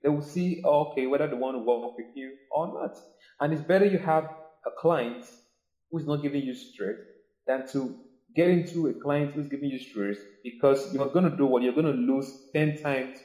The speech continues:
of such client or your good client, because it's gonna affect, it's gonna be a spillover to other things that, or other clients that were not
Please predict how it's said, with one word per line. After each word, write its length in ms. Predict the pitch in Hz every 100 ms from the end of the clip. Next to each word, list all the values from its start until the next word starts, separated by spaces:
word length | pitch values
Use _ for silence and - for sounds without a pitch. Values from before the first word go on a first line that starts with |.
| _
of 80 | - -
such 200 | 117 -
client 260 | 117 104 90 - - _ _
or 140 | 123
your 160 | 127 113 101
good 140 | 135
client, 320 | - 113 101 95
because 300 | 101 107 104 - _ _
it's 100 | 120
gonna 180 | 156 160
affect, 560 | 117 - - 120 - - - _ _ _ -
it's 140 | -
gonna 140 | 151 135
be 100 | 127
a 40 |
spillover 560 | 113 - 143 135 123 113 -
to 160 | 104 98 - 131
other 260 | 135 139
things 340 | - 120 117 - -
that, 220 | 107 - -
or 240 | 120 135
other 160 | 139 143
clients 320 | 135 127 123
that 200 | 113 101
were 80 | 107
not 360 | 107 110 123